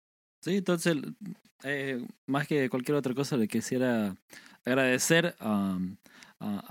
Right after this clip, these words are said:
Alexandra, este, y también, este, vamos a, a,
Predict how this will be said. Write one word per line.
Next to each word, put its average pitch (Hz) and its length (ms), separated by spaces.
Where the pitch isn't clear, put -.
Alexandra, 143 680
este, 120 480
y 120 160
también, 143 720
este, 120 580
vamos 123 380
a, 107 240
a, 98 280